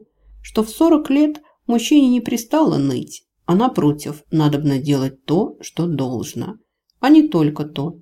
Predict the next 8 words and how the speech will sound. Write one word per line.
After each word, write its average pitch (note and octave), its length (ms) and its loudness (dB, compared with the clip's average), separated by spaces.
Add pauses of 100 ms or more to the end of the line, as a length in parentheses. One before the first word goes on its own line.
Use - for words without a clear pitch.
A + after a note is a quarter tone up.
чего C#3 240 -2
хочется - 480 -10
спине, D#3 640 -2
заднице D3+ 760 -4
и - 160 -2
пяткам. B2 600 -10 (760)
Одно C4 340 4
радовало. C3 640 -4